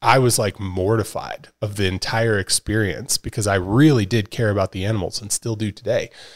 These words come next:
Um, and ever since then, I, I really put it in my mind that I am going to make sure that I'm prepared and never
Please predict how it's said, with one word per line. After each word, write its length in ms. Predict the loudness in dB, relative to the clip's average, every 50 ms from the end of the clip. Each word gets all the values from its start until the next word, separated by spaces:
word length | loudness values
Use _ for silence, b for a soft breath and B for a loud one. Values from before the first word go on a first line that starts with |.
| B B B B B B B -2
Um, 580 | 0 2 2 2 2 0 0 -4 -8 -12 -16 -20 -20 _ _ _ _ _ _ _ _ -2
and 120 | -2 0 2 6
ever 260 | 6 6 6 6 4
since 400 | 4 4 4 4 2 2 0 -2
then, 460 | -2 0 0 2 2 0 -2 -4 -8 -12 -6
I, 220 | -2 0 0 0 -2 -2
I 320 | 0 2 2 2 0 -4 -10 _ _ _ _ _ _ _ _ _ _ _ _ -12
really 480 | -8 -4 0 2 4 6 6 6 4
put 220 | 4 4 2 2 2
it 60 | -2
in 80 | -4 -4
my 140 | -4 -2
mind 400 | -2 -2 -2 -2 -2 -4 -6 -8 -10
that 140 | -10 -10 -10 -6
I 220 | -2 0 0 2 2
am 200 | 0 0 -2 -4
going 280 | -4 -4 -4 -4 -4 -6
to 60 | -6 -6
make 240 | -4 -4 -4 -4
sure 180 | -4 -6 -4 -4
that 120 | -6 -6 -6
I'm 220 | -6 -6 -6 -6
prepared 560 | -8 -12 -12 -12 -10 -8 -4 -4 -2 -4 -4 -6
and 340 | -10 -12 -10 -8 -8 -4 -2
never 520 | 0 0 0 0 -2 -4 -4 -6 -6 -10